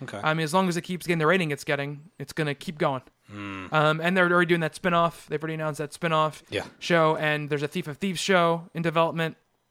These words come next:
Speaker 2: at A M C. So they're in the Robert Kirkman business. Um, so, Steve, do you still read The Walking Dead every month?
Speaker 1: I do.
Speaker 2: You do? Are you excited about a new series from Robert Kirkman? A new horror series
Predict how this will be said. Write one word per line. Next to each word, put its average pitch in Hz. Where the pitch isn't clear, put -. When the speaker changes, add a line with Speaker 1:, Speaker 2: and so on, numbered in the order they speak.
Speaker 2:
at 165
A 160
M 160
C. 160
So 151
they're 202
in 220
the 220
Robert 185
Kirkman 170
business. 147
Um, 160
so, 208
Steve, 208
do 175
you 285
still 277
read 277
The 277
Walking 277
Dead 277
every 269
month? 269
Speaker 1:
I 135
do. 110
Speaker 2:
You 160
do? 175
Are 175
you 196
excited 226
about 208
a 190
new 190
series 165
from 160
Robert 147
Kirkman? 143
A 170
new 175
horror 156
series 139